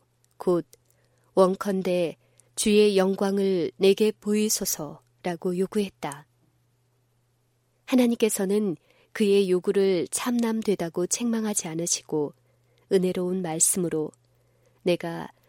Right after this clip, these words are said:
나의 모든 선한 형상을 내 앞으로 지나가게 하리라"고 말씀하셨다. 죽을 수밖에 없는 인간 중에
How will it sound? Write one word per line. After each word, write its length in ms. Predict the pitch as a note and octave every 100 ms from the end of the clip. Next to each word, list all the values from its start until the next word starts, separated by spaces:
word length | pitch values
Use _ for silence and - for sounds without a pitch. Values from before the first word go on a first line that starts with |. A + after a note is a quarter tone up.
| _
나의 280 | - F3+ F#3
모든 460 | F3 F#3+ G3 G3+ G#3
선한 460 | - A3 G3+ G3+
형상을 680 | G#3+ G3+ F#3+ F#3 E3+ D#3 D3+ - _ _ _
내 180 | F3+ F3+
앞으로 500 | F3 - - F#3 F3+
지나가게 560 | - - G3 F#3+ G3 G3
하리라"고 480 | - G3+ F#3+ F3+ F3+
말씀하셨다. 960 | F3 F3 G3+ G3 - E3+ - C3+ C#3+ _ _ _ _ _ _ _ _ _ _ _ _ -
죽을 280 | - A3 A3+
수밖에 420 | - A3 G#3+ G#3
없는 340 | F#3+ G3 G3+
인간 340 | E3+ F3 G3 F#3+
중에 520 | - F3 D#3 D3